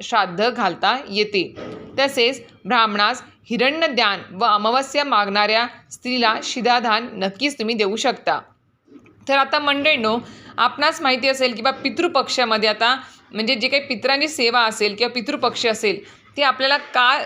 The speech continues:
स-, म्हणजे करायचं असतं त्या म-, पितृपक्षामध्ये आपल्या जे गेलेले व्यक्ती आहेत, पूर्वज आहेत, त्यांच्याबद्दल आपण,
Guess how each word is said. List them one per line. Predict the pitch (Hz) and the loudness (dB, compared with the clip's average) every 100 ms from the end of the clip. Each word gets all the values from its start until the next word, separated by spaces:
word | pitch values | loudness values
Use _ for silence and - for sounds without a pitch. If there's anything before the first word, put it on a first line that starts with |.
| - | -6
स-, | - | -8
म्हणजे | 240 226 240 | -4 -2 -2
करायचं | 254 240 233 240 262 | 0 2 2 2 0
असतं | 240 240 | 0 0
त्या | 220 214 | 2 2
म-, | 214 | 0
पितृपक्षामध्ये | 208 214 202 226 214 240 214 202 | -4 -6 -6 -4 -2 0 0 0
आपल्या | 202 202 202 220 - - - | 0 2 0 0 -6 -20 -10
जे | 202 | -6
गेलेले | 190 208 214 226 | -2 0 2 2
व्यक्ती | 214 196 254 254 | 0 -2 -2 0
आहेत, | 214 202 202 | 2 0 -2
पूर्वज | 220 220 247 | -4 0 0
आहेत, | 226 208 | 2 0
त्यांच्याबद्दल | 202 208 254 220 226 220 | 0 -2 -2 0 0 2
आपण, | 196 226 254 | 2 0 -2